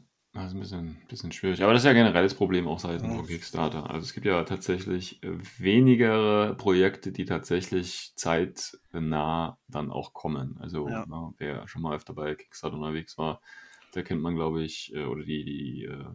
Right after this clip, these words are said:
Speaker 1: prozentuale, prozentuale Anteil von Kampagnen, die länger gebraucht haben, als es, äh, da stand, ist, glaub ich, höher als, äh, die anderen.
Speaker 2: Überleg mal bei Defiance, wie lange haben jetzt manche gewartet? Ich glaub, fast ein Jahr,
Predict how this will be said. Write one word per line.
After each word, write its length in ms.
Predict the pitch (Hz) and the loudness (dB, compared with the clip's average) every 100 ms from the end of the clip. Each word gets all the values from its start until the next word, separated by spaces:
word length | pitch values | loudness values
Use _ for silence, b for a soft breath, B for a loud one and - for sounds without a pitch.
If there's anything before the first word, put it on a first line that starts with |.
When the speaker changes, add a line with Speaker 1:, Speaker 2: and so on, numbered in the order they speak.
| 92 | -12
Speaker 1:
prozentuale, 840 | 85 92 90 85 76 87 85 - B B B 92 | -6 -4 0 2 2 0 -2 -6 B B B -6
prozentuale 560 | 98 92 92 90 90 | -4 0 4 6 6
Anteil 320 | 82 95 95 87 | 4 2 -2 -2
von 420 | 87 85 80 78 | -2 0 0 -2
Kampagnen, 480 | 92 85 90 92 85 | -4 -2 0 0 -2
die 260 | 80 82 | -4 -4
länger 500 | 80 82 90 98 95 | -2 0 2 2 2
gebraucht 460 | 92 87 82 85 - | 0 -2 -2 -2 -4
haben, 380 | 87 85 85 - b b b - | -4 -2 -2 -6 b b b -2
als 320 | 87 87 - | 0 0 -4
es, 160 | 90 - | -10 -2
äh, 320 | 85 82 80 | 0 2 0
da 160 | 78 | -4
stand, 640 | 80 - 82 87 85 - - | -6 -2 -2 -2 -4 -12 -14
ist, 160 | 78 - | -12 -6
glaub 180 | 78 80 | -4 -4
ich, 160 | - | -6
höher 320 | 127 80 76 | -8 -6 -8
als, 420 | - 69 - - - | -10 -12 -14 -18 -20
äh, 340 | - _ _ 85 76 _ _ | -20 _ _ -20 _ _ _
die 100 | - | -18
anderen. 420 | - 73 60 73 _ B B B B | -16 -16 -16 -18 _ B B B B
Speaker 2:
Überleg 260 | - 110 113 | -8 -2 2
mal 100 | 113 | 4
bei 160 | 117 | 2
Defiance, 560 | 107 104 - 117 113 - | 0 -2 2 4 2 -2
wie 80 | 110 | -4
lange 320 | 117 110 107 | -2 -2 0
haben 180 | 113 113 | 0 0
jetzt 160 | - | 0
manche 220 | 117 107 - | -2 -2 -4
gewartet? 360 | 110 120 - 101 | -4 -4 -4 -8
Ich 80 | |
glaub, 200 | - - - | -8 -8 -12
fast 340 | - 117 - 113 | -8 0 2 2
ein 60 | |
Jahr, 320 | 107 110 147 | 0 2 0